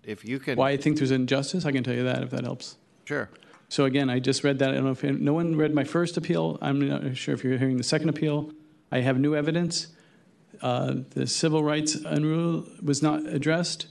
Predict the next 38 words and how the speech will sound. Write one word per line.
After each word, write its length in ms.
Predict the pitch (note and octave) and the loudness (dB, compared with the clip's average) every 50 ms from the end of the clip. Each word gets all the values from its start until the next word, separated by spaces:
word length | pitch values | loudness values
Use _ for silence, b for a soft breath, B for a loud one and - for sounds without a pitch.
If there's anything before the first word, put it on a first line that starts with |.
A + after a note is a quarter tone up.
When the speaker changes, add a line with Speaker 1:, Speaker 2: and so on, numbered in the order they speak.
| b b b b b b b b b _ _ - | b b b b b b b b b _ _ -6
Speaker 2:
The 80 | D3 | -4
technical 400 | C#3+ - D#3+ D3+ D3+ D3 C#3 C#3+ | 0 0 0 2 2 2 2 0
feasibility 680 | C#3 C#3+ D#3 C3+ C3+ C#3 D3+ D3+ D3+ D#3 D#3+ D#3+ - | 0 0 -2 0 0 0 0 0 0 0 -2 -2 -2
is, 240 | - C#3 C3 B2+ - - | -2 -2 -2 -2 -4 -4
I, 80 | C#3+ B2+ | -2 0
again, 420 | B2+ C3+ C3+ B2+ C#3 C3+ B2+ B2 A#2 | 0 0 2 0 0 0 0 -2 0
new, 280 | C#3 C#3 C#3+ C#3+ C#3+ C#3+ - | 0 0 0 0 -2 -4 -4
new 340 | - C#3+ C#3+ C#3+ C#3+ C#3+ D3 | -2 0 0 0 -2 -2 -2
evidence. 480 | D3 C#3+ C#3 D#3 E3+ F3+ F3+ F3+ - - b b b b b b b | -2 -2 0 0 0 0 -2 -2 -6 -8 b b b b b b b
The 100 | - D3+ | -8 -2
shopping 320 | - D#3 C#3+ C#3+ D3+ D#3 | 2 2 2 2 2 0
center 360 | D3+ - D#3+ D#3 D#3 D3+ D3+ | -2 0 0 0 0 0 0
re-, 260 | D3+ D3 C#3+ C#3+ D3 | 0 0 0 0 -2
rule. 500 | D#3 D3+ D#3 D#3 D#3 D#3 D#3+ E3 D#3+ - | -2 -2 0 0 0 2 0 0 -2 -2
So 320 | E3 - - D#3 D#3+ D#3 D#3 - | -2 0 0 0 0 -2 -4 -2
any, 360 | E3+ D#3+ E3+ F3+ F#3 F3+ D3+ | 0 0 2 2 0 -2 -2
all 180 | - D#3 D3 D3 | 0 0 0 2
her 120 | D#3 D#3 | 2 2
ex-, 180 | D3+ D3 D3+ - | 0 0 0 0
both, 360 | D#3 D#3+ D#3 D#3 E3 E3 E3 - | 0 0 2 2 2 0 0 0
all 140 | D#3 D#3 E3 | 0 0 0
her 80 | E3+ | 0
exceptions 340 | D#3+ E3 F3 E3 E3+ F3 D3+ | 0 0 0 0 0 0 -2
should 100 | - D3 | 0 -2
be 60 | D3 | -2
thrown 240 | C#3 - D3+ D3 D3+ | -2 0 0 0 2
out. 200 | D#3+ D#3+ - - - - - - - _ _ _ _ _ _ - | 0 0 -2 -4 -8 -12 -18 -20 -20 _ _ _ _ _ _ -20
Speaker 1:
Okay. 220 | C#3+ - - B2+ B2+ _ _ _ _ _ _ _ _ _ _ _ _ _ _ _ | -18 -16 -16 -18 -18 _ _ _ _ _ _ _ _ _ _ _ _ _ _ _
Great. 160 | - C3 A#2+ B2+ _ _ _ _ _ _ _ _ - | -20 -20 -20 -20 _ _ _ _ _ _ _ _ -4
Speaker 2:
I 40 | D3+ | -2
don't 140 | D3 C#3+ | 0 2
understand 300 | C#3+ C#3+ C#3+ C#3+ D3+ C#3+ | 2 0 0 0 0 0
why 120 | C3+ C#3 C3+ | 2 2 0
they 100 | C3 C3+ | 0 0
weren't 200 | C3 C#3 C3+ C3 | 0 0 -2 -4
the 80 | - | -6
first 220 | - - C3 A#2+ - | -4 -4 -4 -4 -4
time. 260 | - - A#2 A#2+ A#2+ | -4 -6 -6 -8 -10